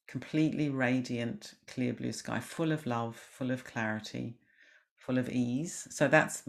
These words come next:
that's mind. That's an aspect of mind, what we call, might call big mind or free mind.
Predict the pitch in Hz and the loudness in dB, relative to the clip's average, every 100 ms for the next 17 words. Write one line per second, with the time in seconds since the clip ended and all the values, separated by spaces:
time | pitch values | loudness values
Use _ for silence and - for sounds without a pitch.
0 | - - - - - 131 120 165 247 - | -10 -2 0 2 2 2 4 2 2 -2
1 | - - - - - 135 127 - - - | -4 -4 -4 -10 -2 0 0 -2 -6 -6
2 | 123 120 127 190 - _ _ _ _ - | -4 -4 -2 -4 -8 _ _ _ _ -18
3 | - - - 127 - - 135 131 - 131 | -10 -6 -4 -4 -8 -6 -2 -2 0 -4
4 | 123 135 131 135 123 131 127 123 - 131 | 0 -2 -2 -2 0 0 -4 -6 -6 0
5 | 127 120 113 127 160 160 | 2 2 -2 -4 -6 -10